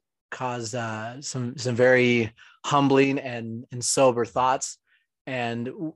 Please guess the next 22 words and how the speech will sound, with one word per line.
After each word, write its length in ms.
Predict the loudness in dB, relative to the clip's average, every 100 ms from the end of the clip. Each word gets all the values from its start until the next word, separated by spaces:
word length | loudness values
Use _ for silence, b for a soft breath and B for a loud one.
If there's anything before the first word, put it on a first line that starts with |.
| -8
just 320 | -4 -4 -2
when 140 | 0
I, 280 | 0 0 -2 -8
I 80 | -16
kind 240 | -12 -10
of 100 | -12
felt, 440 | -4 0 0 -2 _ -14
w-, 200 | -10 -8
was 100 | -6
starting 300 | -6 -6 -10
to 40 |
feel, 600 | -6 -2 0 -2 -4 -8
you 80 | -14
know, 160 | -14 -8
u-, 80 | -8 -4
unworthy 540 | -2 -2 0 0 0 -4
to 140 | -6
do 160 | -6 -6
this 160 | -6
podcast 640 | -6 -6 -6 -8 -10 -10 -12
again, 460 | -8 -8 -8 -12 -16 b b b b _ -16
um, 560 | -12 -12 -12 -14 -16